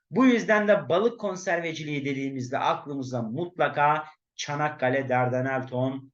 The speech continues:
gelmesi gerekir. Ve biz böylelikle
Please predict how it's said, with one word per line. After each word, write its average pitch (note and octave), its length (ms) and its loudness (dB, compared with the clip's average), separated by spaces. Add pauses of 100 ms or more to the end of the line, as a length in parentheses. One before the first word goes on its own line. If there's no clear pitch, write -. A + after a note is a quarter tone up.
gelmesi A2 520 -2
gerekir. - 720 -14
Ve B3+ 160 6
biz - 420 0 (180)
böylelikle G3+ 1040 6